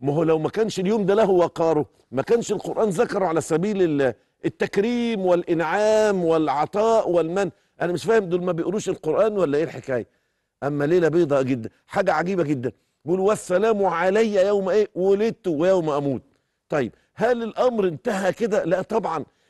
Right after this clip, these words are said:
أنت لو حضرتك سو-، سألت النبي نفسه،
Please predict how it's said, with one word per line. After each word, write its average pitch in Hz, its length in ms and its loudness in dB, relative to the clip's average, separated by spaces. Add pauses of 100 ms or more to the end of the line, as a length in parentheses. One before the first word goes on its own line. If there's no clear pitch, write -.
(120)
أنت 151 180 -6
لو 175 180 2
حضرتك 170 640 -6 (400)
سو-، 180 400 -2
سألت 196 480 0
النبي 226 400 0
نفسه، 202 460 0